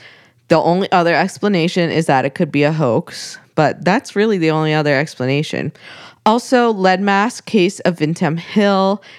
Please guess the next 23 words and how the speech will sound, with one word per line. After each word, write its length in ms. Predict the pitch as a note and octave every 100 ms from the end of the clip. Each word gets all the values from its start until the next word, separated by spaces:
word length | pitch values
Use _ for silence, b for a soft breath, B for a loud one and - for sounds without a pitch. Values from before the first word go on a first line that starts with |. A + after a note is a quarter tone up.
| B -
and 320 | G3+ G3+ G#3
Mary 300 | F#3 F3 F3
Celeste. 840 | F#3+ F3 D#3+ C#3+ D#3 B3+ - - - - _ -
The 200 | G3+ -
explanations 720 | C4 - - G#4+ A3 A3+ A#3
for 120 | - G3+
those 320 | G3+ F#3+ -
just 560 | - F#3 F#3+ - _
don't 500 | - E3+ F3 F3 E3 -
really 240 | E3 D#3
satisfy 580 | E3 A#2 - - - D#2+
me. 260 | - G2+ E3+ B B B B -
Also, 340 | G3 B3+ C#4
the 140 | B3+ G#3+
one 500 | D#3+ F3+ G#3+ D4 F4+ G#3
Mandela 600 | G3 G3 F#3+ F3 F3 -
effect 640 | G3 - D3 E3+ - - _ _ _ -
of 460 | G3 E3 D3 D#3+ D3+
Nelson 440 | E3 D#3 - E3
Mandela 540 | D#3 D3 E3 D3 D3 C#3+
dying 380 | C3+ A2+ A2
in 100 | F2
prison. 600 | D#3+ - D#2 - - -